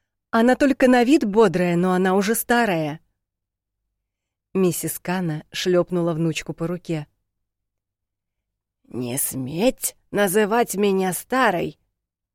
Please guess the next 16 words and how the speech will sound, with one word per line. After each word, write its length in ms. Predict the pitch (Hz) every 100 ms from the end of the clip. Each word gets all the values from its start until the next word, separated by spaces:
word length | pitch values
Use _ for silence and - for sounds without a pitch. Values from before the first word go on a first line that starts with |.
| _ _ _ _ _ _ _ _ _ _ _ _ - -
"Прошу, 560 | - 196 196 - 170 190
не 160 | 214 190
усложняйте. 960 | 170 185 170 175 190 180 - - - _ _ _ _ _ _ -
У 80 | 165
меня 300 | 156 156 165
приказ", 560 | 185 180 208 254 - _ _ _ _ _ _ _ _ _ _ _ _
сказал 480 | - - 170 165 156
Бейли 340 | 151 156 151
грубовато, 680 | 151 156 151 151 170 170 160 - _ _ _
хоть 240 | - 175
грубить 560 | 160 165 160 175 170 - -
не 220 | 180 170
было 220 | 156 156
необходимости. 1000 | 156 156 - 165 147 151 143 - - 151 - _ _ _ _ _ _ _ _ _ _ _ -
"Бедные 600 | 170 185 214 196 196 185
женщины", 720 | 196 196 165 - - 160